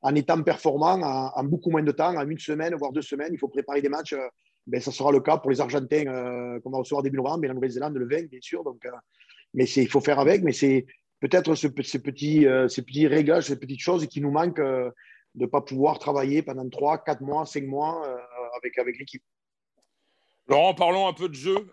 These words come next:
Speaker 2: Euh, on sait que tu y es, euh, très attaché. Euh, d'ailleurs, je tiens à souligner que tu n'es pas entraîneur des trois quarts de l'équipe de France. La sémantique a son importance. Tu es entraîneur de l'attaque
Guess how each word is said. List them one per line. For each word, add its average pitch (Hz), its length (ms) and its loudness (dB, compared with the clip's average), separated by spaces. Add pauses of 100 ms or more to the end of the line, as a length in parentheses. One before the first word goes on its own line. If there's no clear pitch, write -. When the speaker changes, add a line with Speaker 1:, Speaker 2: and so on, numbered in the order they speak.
Speaker 2:
Euh, 131 160 -8
on 127 120 -6
sait 170 180 -4
que 131 60 -14
tu - 140 -6
y 147 100 0
es, 147 100 2
euh, 131 100 2
très 135 240 -4
attaché. 165 520 -2 (340)
Euh, 123 220 0
d'ailleurs, 135 380 0
je 113 120 -14
tiens 120 180 -16
à 110 40 -16
souligner 196 420 0
que - 60 -8
tu 131 80 -10
n'es 120 100 -4
pas 120 100 -2
entraîneur 123 340 0
des 117 120 4
trois 160 280 2
quarts 190 260 2
de 151 60 0
l'équipe 131 280 -6
de 131 100 -4
France. 190 400 -4
La 107 80 -6
sémantique 127 460 -2
a 120 80 2
son 117 140 -4
importance. 120 420 0
Tu 117 120 -8
es 110 100 -4
entraîneur 123 360 0
de 104 80 2
l'attaque 180 640 0